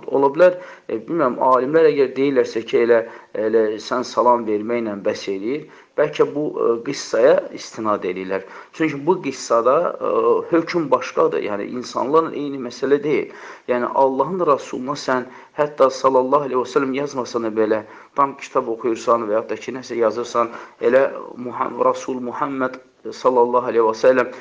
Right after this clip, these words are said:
yazmasan, Muhammed sallallahu aleyhi və səlləm səsini deməyin, yəni kifayət edir. Çünki Allahın Rasulü buyurub ki, həqiqətən də, e, Allah subhanahu wa ta'alanın mələkləri var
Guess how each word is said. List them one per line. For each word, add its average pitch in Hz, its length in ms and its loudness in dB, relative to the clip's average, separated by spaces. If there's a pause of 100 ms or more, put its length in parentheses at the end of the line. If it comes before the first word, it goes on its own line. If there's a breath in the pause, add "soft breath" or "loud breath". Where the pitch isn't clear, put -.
(200 loud breath)
yazmasan, 131 680 0 (240 loud breath)
Muhammed 135 640 0
sallallahu 135 560 4
aleyhi 123 140 2
və - 60 -8
səlləm 123 280 2
səsini 120 460 -2
deməyin, 120 480 2 (320 loud breath)
yəni 135 200 0
kifayət - 460 2
edir. 110 140 -4
Çünki 139 260 -4
Allahın 127 360 4
Rasulü 123 260 -6
buyurub 120 260 0
ki, 139 140 2 (1040 soft breath)
həqiqətən 110 640 -10
də, 120 140 4 (460 loud breath)
e, 107 180 0
Allah 107 480 2 (100)
subhanahu 110 420 -2
wa - 100 -2
ta'alanın 107 560 0
mələkləri 104 560 -2
var 151 240 4